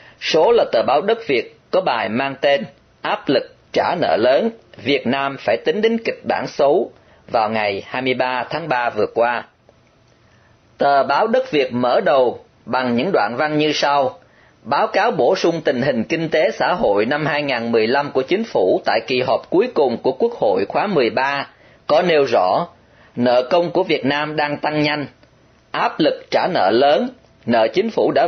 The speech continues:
vượt giới hạn quy định. Trong khi đó, theo Bộ Tài chính, năm hai ngàn mười lăm, tỷ lệ trả nợ trực tiếp của chính phủ dự kiến chiếm khoảng mười sáu phẩy một phần trăm so với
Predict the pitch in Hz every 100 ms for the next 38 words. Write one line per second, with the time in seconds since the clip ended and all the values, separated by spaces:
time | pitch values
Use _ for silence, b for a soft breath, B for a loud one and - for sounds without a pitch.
0 | 143 135 120 - 160 214 104 95 - 151
1 | 101 92 - b b b _ 156 160 156
2 | 165 143 151 214 B B B 175 170 -
3 | - 117 117 139 151 240 - - 123 135
4 | 131 143 147 139 117 113 113 123 139 131
5 | B B B _ - 120 135 214 165 101
6 | 107 110 127 113 190 113 - 151 - -
7 | 233 - 139 139 208 233 113 170 120 104
8 | 101 - 175 226 - 214 294 - 101 110
9 | - 123 117 - 135 208 - 131 123 -
10 | 123 104 139 143 131 B B - - 143
11 | 139